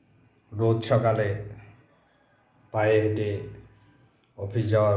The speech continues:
উদ্দেশ্যে রওনা হই। হাঁটতে গিয়ে ম্যাক্সিমাম সময় দেখি শিক্ষিত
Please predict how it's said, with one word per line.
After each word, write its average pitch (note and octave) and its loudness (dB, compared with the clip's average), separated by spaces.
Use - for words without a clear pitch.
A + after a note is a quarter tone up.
উদ্দেশ্যে G#2 -4
রওনা F#2+ -2
হই। G2 -4
হাঁটতে B2+ 0
গিয়ে C#3 4
ম্যাক্সিমাম A#2+ 0
সময় A#2+ 4
দেখি A2+ -2
শিক্ষিত A#2+ -6